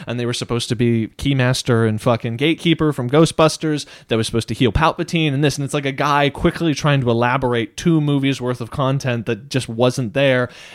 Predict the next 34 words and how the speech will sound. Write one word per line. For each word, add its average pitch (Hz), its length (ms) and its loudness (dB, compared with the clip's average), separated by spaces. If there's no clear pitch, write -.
And 170 300 2
in 214 260 -2
that 185 260 0
way, 139 640 2
and 143 100 -2
here's, 170 280 2
and 131 340 -4
this 165 160 6
is 143 160 0
the 139 80 2
point 135 320 0
when 123 100 -2
I, 117 80 -2
when 113 220 -4
I 113 80 0
say 120 180 2
that 110 140 4
they're 113 140 2
more 113 200 0
effective, 104 440 -4
is 117 120 -6
that 123 180 -4
the 143 140 0
story 185 480 2
fundamentals 196 800 4
of 135 160 4
that, 123 400 4
it 143 60 0
just 156 200 0
in 147 120 -2
terms 147 440 0
of, 135 200 2
like, 123 420 0
there's 131 440 -2